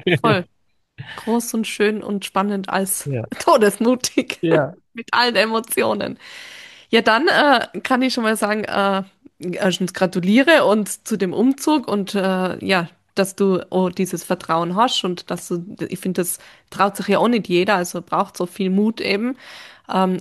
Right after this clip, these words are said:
Speaker 2: und dass der Umzug dann auch ganz gut klappt und wenig Stress beinhaltet.
Speaker 1: <laughs>
Speaker 2: Ich kenn das ja vom Umziehen. Ist nicht immer so leicht. Und dass ihr
Speaker 1: Mhm.
Speaker 2: euch dann auch gut, äh,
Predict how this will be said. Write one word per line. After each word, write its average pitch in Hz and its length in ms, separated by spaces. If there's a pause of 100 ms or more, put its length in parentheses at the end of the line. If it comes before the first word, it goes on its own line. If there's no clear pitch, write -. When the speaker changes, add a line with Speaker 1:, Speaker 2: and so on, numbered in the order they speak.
Speaker 2:
und 202 340
dass 202 160
der - 120
Umzug 220 400
dann 190 180
auch 196 140
ganz 185 280
gut - 400 (120)
klappt - 460
und 196 420
wenig 247 440
Stress - 440
beinhaltet. 214 960
Speaker 1:
<laughs> - 0
Speaker 2:
Ich - 100
kenn - 300
das 208 200
ja - 140
vom - 180
Umziehen. 277 540 (280)
Ist - 120
nicht 262 140
immer 254 200
so 254 100
leicht. 214 420 (360)
Und 220 160
dass 156 160
ihr 208 120
Speaker 1:
Mhm. - 80
Speaker 2:
euch 190 120
dann 214 240
auch 220 160
gut, 202 340
äh, 185 300